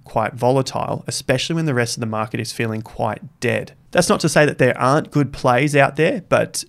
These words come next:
because the overall market is bearish, it pays to have your stops in place. Like, just be protective of your capital.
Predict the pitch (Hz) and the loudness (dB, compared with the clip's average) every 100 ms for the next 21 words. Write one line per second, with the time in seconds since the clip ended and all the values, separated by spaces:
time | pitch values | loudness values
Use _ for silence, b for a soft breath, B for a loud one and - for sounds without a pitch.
0 | - 131 - 175 139 127 120 113 113 113 | -6 -6 2 2 4 4 2 0 -2 -2
1 | 117 113 135 123 117 120 B B B - | -4 -4 2 4 2 -2 B B B -4
2 | 139 - 120 120 123 127 - - - 120 | -4 0 2 2 2 0 -4 -6 -4 -2
3 | 117 - 117 113 113 110 - 113 - - | -2 0 0 0 -2 -6 -4 -4 -6 -8
4 | 113 - 110 101 - 117 131 - 120 117 | -8 -6 -4 -4 -4 -4 -4 -4 -6 -6
5 | 123 - 113 113 117 - 120 117 113 107 | -8 -4 -6 -4 -8 -4 -2 -2 -2 -6
6 | - 131 120 120 110 - | -4 -2 0 0 -4 -8